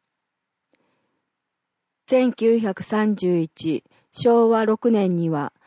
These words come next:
昭和天皇に石製花瓶を献上するなど、天草の石工を語る上では欠かせない人物です。下浦産の砂岩以外にも、洲本産の安山岩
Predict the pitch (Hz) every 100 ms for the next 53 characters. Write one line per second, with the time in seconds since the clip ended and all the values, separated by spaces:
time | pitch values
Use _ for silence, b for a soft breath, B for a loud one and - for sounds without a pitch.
0 | b b b - 233 233 226 226 220 214
1 | 214 214 208 190 156 - _ _ _ -
2 | 202 226 - 233 220 - 214 214 208 202
3 | 202 196 - 214 208 202 202 202 - 196
4 | 202 180 151 127 - b b b - 202
5 | 226 233 - 226 220 214 196 - - 214
6 | 214 - 208 214 202 208 208 202 180 156
7 | 127 - _ _ - 202 226 226 240 220
8 | 220 202 226 214 185 165 127 127 127 _
9 | _ _ _ _ _ _ _ _ _ -
10 | - 226 233 233 226 233 233 220 226 226
11 | - 214 220 214 220 220 220 196 180 170
12 | 156 147 - b b b _ - 226 226
13 | 226 226 214 208 214 - - 214 220 220
14 | 220 214 185